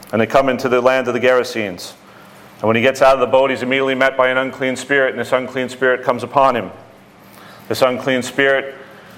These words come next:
had tormented this poor man for quite some time. They had put him in shackles, and he had torn them apart, and he was strong enough that nobody could subdue him. Screaming among the tombs, it tells us, in the mountains, and gashing himself with stones.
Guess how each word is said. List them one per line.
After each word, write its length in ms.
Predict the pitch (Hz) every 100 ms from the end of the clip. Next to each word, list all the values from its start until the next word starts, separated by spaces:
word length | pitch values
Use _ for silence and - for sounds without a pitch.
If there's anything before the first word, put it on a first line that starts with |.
| - -
had 160 | 131 123
tormented 500 | 160 160 151 135 123
this 140 | 117
poor 220 | - 139 131
man 260 | 131 131
for 200 | 127 120 - - -
quite 260 | 135 131
some 180 | - 127
time. 400 | 135 127 113 92 - - _ _ _ _ -
They 100 | 117
had 140 | 117
put 120 | 139 131
him 140 | 135
in 100 | 120
shackles, 560 | - 135 135 143 139 120
and 100 | 113
he 60 |
had 120 | 113
torn 240 | 110 131 135
them 100 | 127
apart, 380 | - 131 135 120
and 80 |
he 40 | 113
was 140 | 113
strong 320 | - 131 131
enough 220 | 131 127 -
that 100 | 113
nobody 260 | 127 170
could 160 | 127 110
subdue 320 | 117 117 123
him. 220 | 101 87 - - - - - - - - - - - - - -
Screaming 480 | - - 147 156 151
among 240 | 143 143 143
the 60 |
tombs, 340 | 127 143 143 131
it 80 |
tells 240 | 131 139 131
us, 120 | 131
in 80 | 131
the 60 |
mountains, 380 | 127 135 135 127
and 120 | 120
gashing 360 | 123 131 127 127
himself 360 | 120 - 127 123
with 120 | -
stones. 520 | - 120 104 92